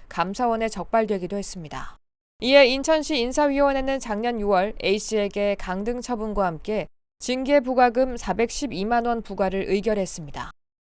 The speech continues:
A씨는 인사위 결정에 불복하며 행정소송을 제기했습니다. 직무와 무관하게 식사와 술자리를 가졌을 뿐이고 향응 수수액은 실제로는 팔십이만 원이라며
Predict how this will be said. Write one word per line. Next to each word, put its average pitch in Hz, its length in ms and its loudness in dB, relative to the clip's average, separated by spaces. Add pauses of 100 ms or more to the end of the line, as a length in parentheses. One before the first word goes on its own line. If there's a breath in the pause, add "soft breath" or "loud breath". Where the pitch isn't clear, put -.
(120)
A씨는 277 440 6
인사위 269 480 4
결정에 285 420 6
불복하며 240 840 2
행정소송을 294 840 0
제기했습니다. 185 800 -4 (380)
직무와 262 520 6
무관하게 240 580 6
식사와 294 480 4
술자리를 285 560 2
가졌을 208 420 -2
뿐이고 208 560 -2 (280 soft breath)
향응 320 300 0
수수액은 277 680 0
실제로는 285 600 0
팔십이만 247 720 -2
원이라며 185 580 -4